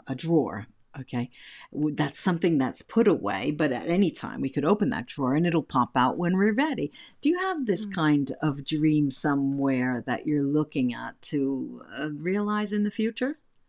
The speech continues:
Speaker 2: I love to set goals, and it
Speaker 1: Yeah.
Speaker 2: is one of my, one of the things that I teach in how
Speaker 1: Uh-huh.
Speaker 2: to set goals from a spiritual place. But yes, very much so. <laughs> I
Speaker 1: Uh-huh.
Speaker 2: always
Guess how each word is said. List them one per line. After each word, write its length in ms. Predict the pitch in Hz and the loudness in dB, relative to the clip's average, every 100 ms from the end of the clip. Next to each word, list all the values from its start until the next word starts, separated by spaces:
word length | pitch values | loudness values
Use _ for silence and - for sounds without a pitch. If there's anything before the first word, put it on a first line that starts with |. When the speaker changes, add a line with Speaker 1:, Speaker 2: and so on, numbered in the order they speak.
| _ _ _ _ _ - - - - - - _ _ _ - | _ _ _ _ _ -20 -20 -20 -20 -20 -20 _ _ _ 2
Speaker 2:
I 300 | 214 240 247 | 4 6 4
love 520 | 240 196 196 196 196 | 4 4 2 0 -8
to 340 | - 208 196 | -2 2 2
set 320 | 190 - 190 - | 2 2 0 0
goals, 500 | 175 170 196 269 - | 0 2 2 0 -2
and 300 | 190 185 - | 0 -2 -2
it 140 | - 185 | -2 0
Speaker 1:
Yeah. 80 | |
Speaker 2:
is 120 | 180 180 | 0 0
one 160 | 180 | -2
of 140 | 180 175 | 0 -2
my, 480 | 180 175 175 175 - | 0 0 0 -2 -4
one 140 | 196 | -2
of 120 | 190 185 | -2 -2
the 80 | |
things 280 | 185 185 185 | -2 -2 0
that 100 | 180 | -2
I 100 | 175 | -2
teach 540 | 170 - 185 214 - - | -4 -4 -2 -2 -4 -6
in 180 | 180 180 | -4 -2
how 240 | 180 170 170 | -2 -2 0
Speaker 1:
Uh-huh. 100 | 220 | 2
Speaker 2:
to 280 | 269 170 170 | 2 0 -2
set 240 | 170 - | -4 -2
goals 260 | 170 170 - | -2 -2 0
from 160 | 175 | -2
a 60 | 170 | -2
spiritual 480 | - 175 175 185 185 | -2 -2 -2 -4 -4
place. 440 | 180 185 202 - - - - | -2 -2 -4 -10 -14 -12 2
But 300 | 185 175 - _ | 4 2 -2 _
yes, 500 | 175 185 170 - - - - | 0 2 2 -2 -12 -16 -6
very 240 | 180 226 | 4 6
much 160 | 220 180 | 6 2
so. 420 | - 180 175 214 | 2 4 6 6
<laughs> 40 | - | 6
I 320 | 233 214 196 | 8 8 6
Speaker 1:
Uh-huh. 200 | 190 170 | 6 6
Speaker 2:
always 540 | 208 208 202 196 - | 6 8 6 2 -2